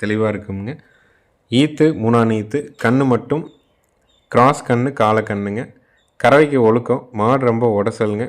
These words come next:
ரெண்டு லிட்டர் கறந்துட்டு கண்ணுக்கு ஓரளவுக்கு தெளிவா இருக்கும். கண்ணு மாட்டோட விற்பனை விலை வந்து பாத்தீங்கன்னா, முப்பத்தி ஒன்பதாயிரம் ரூபாய்ங்க. கண்ணுக்கு வந்து ஒரு அரை திமில் இருக்குங்க.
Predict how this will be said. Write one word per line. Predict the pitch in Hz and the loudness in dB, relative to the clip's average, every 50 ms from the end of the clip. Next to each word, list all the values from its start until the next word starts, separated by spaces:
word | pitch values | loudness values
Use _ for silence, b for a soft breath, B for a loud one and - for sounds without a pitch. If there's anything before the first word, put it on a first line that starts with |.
| - - | -8 -6
ரெண்டு | 104 104 107 107 104 | -4 -4 -2 -2 -2
லிட்டர் | 107 107 110 - 131 - | -4 -4 -6 -8 -6 -2
கறந்துட்டு | 113 104 113 110 110 107 - | -2 -2 -2 -2 -4 -6 -6
கண்ணுக்கு | - 107 104 107 104 107 | -6 -6 -4 -4 -2 -2
ஓரளவுக்கு | 101 101 101 101 110 104 - 107 | 0 2 2 2 0 -2 -2 -2
தெளிவா | 101 101 101 104 101 | 0 0 2 2 0
இருக்கும். | 92 95 92 - 131 120 - - | 0 -2 -6 -8 -10 -12 -6 -4
கண்ணு | 113 110 123 131 131 | -2 0 0 0 0
மாட்டோட | 127 117 110 113 113 110 120 117 | -2 -2 -2 -4 -4 -4 -4 -4
விற்பனை | 110 104 - - 113 113 110 | -4 -6 -8 -8 -6 -6 -6
விலை | 101 98 101 107 107 104 | -6 -6 -6 -6 -6 -6
வந்து | 101 101 101 104 104 - | -6 -8 -10 -12 -12 -14
பாத்தீங்கன்னா, | 95 92 - 92 92 98 123 160 - _ _ _ _ _ _ _ _ _ _ _ _ _ _ | -16 -14 -12 -12 -10 -10 -10 -12 -16 _ _ _ _ _ _ _ _ _ _ _ _ _ _
முப்பத்தி | - 113 117 113 - 143 143 - 147 143 139 - - | -8 -8 -4 -2 -4 -4 -4 -4 -8 -8 -8 -10 -8
ஒன்பதாயிரம் | - 107 110 110 117 113 110 104 101 95 104 107 117 - - - | -4 -2 2 2 2 2 2 0 -2 -4 -6 -8 -8 -10 -14 -8
ரூபாய்ங்க. | 101 98 95 92 92 90 90 87 90 95 95 - b b b b b b b b b b _ | -4 -4 -2 -2 -4 -6 -6 -8 -10 -12 -14 -16 b b b b b b b b b b _
கண்ணுக்கு | - 120 131 151 170 | 0 2 2 2 2
வந்து | 156 143 143 156 | 0 0 0 2
ஒரு | 156 139 | 2 2
அரை | 113 110 117 113 | 2 2 0 0
திமில் | - 123 127 135 127 120 | 0 0 0 0 0 -2
இருக்குங்க. | 110 - - 110 110 107 110 135 - - | -4 -4 -6 -6 -4 -4 -6 -6 -8 -12